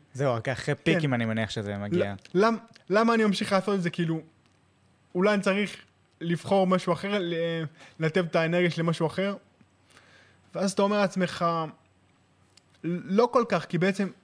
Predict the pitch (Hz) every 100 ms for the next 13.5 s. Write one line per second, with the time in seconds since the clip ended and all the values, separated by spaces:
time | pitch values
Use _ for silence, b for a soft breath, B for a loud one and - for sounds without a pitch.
0 | _ _ b b 214 202 208 214 190 185
1 | - 214 202 165 - 143 143 135 127 95
2 | _ _ 107 98 - 165 170 - 220 -
3 | 180 170 220 214 202 208 202 214 208 202
4 | 185 180 202 180 - _ - - - 180
5 | 180 180 160 190 233 226 220 - - 190
6 | 196 - 185 180 - 180 170 - 180 165
7 | 151 - 175 160 175 175 180 214 208 196
8 | 180 - b b b b b _ 175 -
9 | 180 202 208 190 196 180 175 208 202 202
10 | 196 180 180 208 190 175 175 208 202 202
11 | 196 - 175 202 214 175 170 - 165 -
12 | - 180 - - 175 247 247 196 190 180
13 | 110 196 175 107